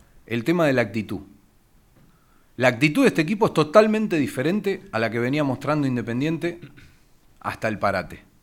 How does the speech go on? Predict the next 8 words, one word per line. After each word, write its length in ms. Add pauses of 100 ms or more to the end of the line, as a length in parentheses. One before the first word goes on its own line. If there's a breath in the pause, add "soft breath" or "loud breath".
(580)
Es 160
muy 280
diferente. 580 (640 soft breath)
Si 320
eso 500 (180)
tiene 300
que 120
ver 400